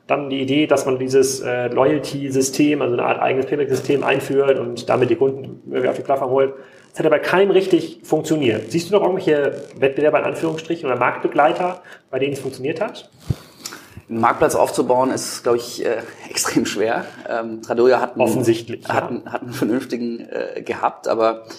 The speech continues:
Speaker 2: äh, nach dem, was man gehört hat, äh, hat, äh, Rakuten da auch das eine oder andere aus dem japanischen Markt, äh,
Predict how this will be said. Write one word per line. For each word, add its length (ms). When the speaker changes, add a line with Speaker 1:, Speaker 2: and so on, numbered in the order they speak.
Speaker 2:
äh, 180
nach 140
dem, 520
was 200
man 480
gehört 320
hat, 200
äh, 260
hat, 340
äh, 80
Rakuten 540
da 160
auch 100
das 180
eine 220
oder 200
andere 200
aus 140
dem 80
japanischen 560
Markt, 400
äh, 300